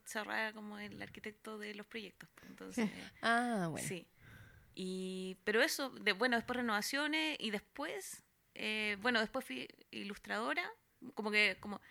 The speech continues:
Speaker 1: como que me empezaron a decir que era ilustradora y en algún momento, yo tenía mucho pánico social divergente porque estaba mal, pero en algún momento yo empecé a estar bien, porque en verdad solamente me enfoqué en sanarme. Entonces me tomé un año, dije, "Me voy a tomar un año para sanarme,
Speaker 2: Ujú.
Speaker 1: no voy a trabajar, no voy a hacer nada,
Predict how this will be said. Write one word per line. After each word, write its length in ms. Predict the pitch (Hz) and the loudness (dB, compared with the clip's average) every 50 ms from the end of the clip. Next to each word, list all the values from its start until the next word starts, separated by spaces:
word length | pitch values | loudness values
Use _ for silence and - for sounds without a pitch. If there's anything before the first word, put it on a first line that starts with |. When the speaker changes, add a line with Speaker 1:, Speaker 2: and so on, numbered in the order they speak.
| - - - | -20 -14 -6
Speaker 1:
como 160 | - 220 220 | -2 0 2
que 60 | 214 220 | 2 2
me 40 | 226 | 2
empezaron 340 | 214 - - 277 285 330 349 | 2 2 4 6 6 6 6
a 40 | 330 | 6
decir 220 | 302 - 311 - | 4 2 -2 -6
que 80 | - 349 | -6 -4
era 80 | 349 330 | -4 -4
ilustradora 380 | 311 320 - - - 311 359 | -6 -6 -2 0 2 2 2
y 80 | 339 311 | 2 4
en 80 | 285 | 4
algún 240 | 269 247 240 262 277 | 4 4 2 0 0
momento, 340 | 311 302 302 320 339 - 330 | 0 2 2 2 0 0 -4
yo 180 | 190 185 196 190 | -4 -4 -2 -2
tenía 260 | 190 185 185 180 160 | -2 0 0 0 0
mucho 340 | - - 196 226 - 262 247 | -2 -4 -6 -6 -6 -2 0
pánico 300 | 247 247 254 269 262 277 | 2 2 2 0 -2 -4
social 280 | - 285 - 277 277 269 | -4 -4 -4 -4 -2 0
divergente 460 | 285 285 294 - - 240 214 208 240 | 0 0 0 0 -2 -2 -2 -2 -4
porque 180 | 226 202 - - | -6 -6 -8 -10
estaba 200 | - - - 202 | -6 -2 -2 0
mal, 220 | 226 254 269 277 - - - - - - - _ _ _ | 2 2 0 0 -4 -10 -18 -20 -20 -20 -20 _ _ _
pero 100 | - 226 220 | 2 4 6
en 60 | 220 | 6
algún 160 | 214 220 240 | 4 4 2
momento 260 | 254 262 277 285 277 277 | -2 -2 -4 -2 -2 -2
yo 100 | 262 269 | -2 -2
empecé 260 | 262 - 262 - 277 | -4 -4 -4 -6 -4
a 20 | |
estar 160 | - - 277 262 247 - _ _ - | -4 -2 -2 -4 -4 -6 _ _ -16
bien, 280 | 208 190 220 269 370 508 - _ - - - - - - | -10 -6 -4 -4 -6 -6 -10 _ -20 -20 -20 -20 -12 -6
porque 160 | - 220 202 | -2 0 2
en 60 | 233 226 | 2 2
verdad 160 | 214 208 262 | 2 2 0
solamente 420 | - - 320 320 349 349 349 349 | 0 0 0 2 2 0 0 0
me 100 | 339 330 | -2 -2
enfoqué 260 | 330 - 320 285 311 311 | -2 -4 -6 -4 -4 -4
en 80 | 311 | -4
sanarme. 380 | - - 220 175 156 - - - | -2 -2 0 0 0 -2 -4 -12
Entonces 220 | - - 214 254 | -10 -6 -4 -2
me 100 | 247 240 | 0 0
tomé 160 | 226 233 240 | 0 0 0
un 100 | 254 269 | 0 2
año, 280 | 302 311 285 226 208 220 240 | 2 2 2 0 -2 -4 -8
dije, 240 | 233 226 - 233 220 | -10 -8 -8 -8 -8
"Me 60 | 208 | -6
voy 80 | 202 202 | -6 -6
a 40 | 208 | -6
tomar 180 | 214 208 208 214 | -8 -8 -6 -2
un 100 | 240 277 | 0 0
año 180 | 277 254 254 233 | 0 0 0 -4
para 120 | 233 214 | -6 -6
sanarme, 420 | - 226 240 247 226 196 208 226 - | -4 -2 0 0 0 0 -2 -2 2
Speaker 2:
Ujú. 240 | 247 240 214 208 233 | 2 4 4 4 4
Speaker 1:
no 120 | 262 208 214 | 2 2 2
voy 80 | 233 | 2
a 40 | 240 | 4
trabajar, 360 | 226 240 233 233 - 247 254 | 6 6 6 6 4 0 -2
no 60 | 247 240 | 0 -2
voy 40 | 240 | -2
a 40 | 240 | -4
hacer 140 | - 240 | -4 -4
nada, 220 | 240 254 285 339 | -2 0 0 0